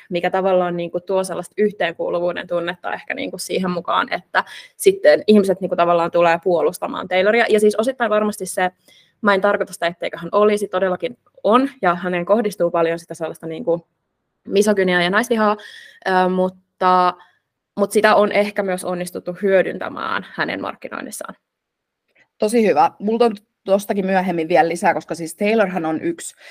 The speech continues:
Speaker 2: no okei, musta tuntuu, että mitä kuuluisampi tai isompi tähti sä oot, niin sitä enemmän tulee sitä niin kun, ää, niin sanotusti jakoa, että susta tykätään tai sit susta vihataan. Et pienemmälle hahmolle tai pienemmälle julkikselle se ei ehkä ole niin iso osa. Mut mä näen ton ihan, tai varmaan noita samoja TikTokkeja nähnyt, kun sä,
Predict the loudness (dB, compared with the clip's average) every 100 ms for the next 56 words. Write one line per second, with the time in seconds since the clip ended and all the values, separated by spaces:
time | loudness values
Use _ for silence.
0 | -6 2 2 2 0 0 2 2 0 -2
1 | _ _ 4 4 4 0 2 2 2 -2
2 | -2 -2 -4 2 2 2 -2 2 2 2
3 | 0 -2 -2 2 2 2 -6 -6 -4 -4
4 | -6 -6 -10 _ _ _ _ 0 0 -2
5 | -4 -8 -8 -4 -6 -6 _ _ _ _
6 | -2 2 4 4 4 0 -8 -6 2 2
7 | 4 0 -4 -8 -12 -8 -6 -6 -4 -4
8 | -6 -14 _ -8 -8 _ 4 4 4 4
9 | 4 2 0 -2 -4 -2 -4 -2 -2 -2
10 | -2 -2 -4 -6 -4 -2 0 -2 -2 -4
11 | -2 -6 -6 -6 -6 -4 -2 -2 -6 -18
12 | -20 -16 -4 0 4 4 4 2 0 0
13 | 2 2 4 2 0 0 -2 0 0 -2
14 | -4 -6 -4 -4 -6 -8 0 2 2